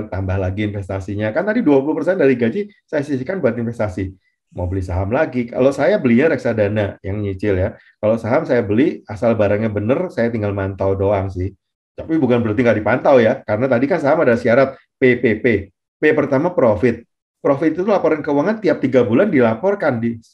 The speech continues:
kalau orang perusahaan go public kan harus lapor laporan keuangan. Jadi saya harus baca profitnya naik atau turun. Kenapa Unilever turun? <clears throat> Karena profitnya turun, begitu ya. <clears throat> Jadi saya harus keluar dari situ. Kenapa saham karya-karya zaman Pak Jokowi naik,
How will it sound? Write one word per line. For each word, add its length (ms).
kalau 240
orang 240
perusahaan 320
go 160
public 240
kan 80
harus 160
lapor 320
laporan 320
keuangan. 480
Jadi 240
saya 240
harus 80
baca 560
profitnya 400
naik 240
atau 160
turun. 280
Kenapa 320
Unilever 480
turun? 400
<clears throat> 240
Karena 240
profitnya 400
turun, 480
begitu 400
ya. 240
<clears throat> 640
Jadi 160
saya 240
harus 160
keluar 480
dari 160
situ. 320
Kenapa 480
saham 240
karya-karya 640
zaman 320
Pak 80
Jokowi 400
naik, 240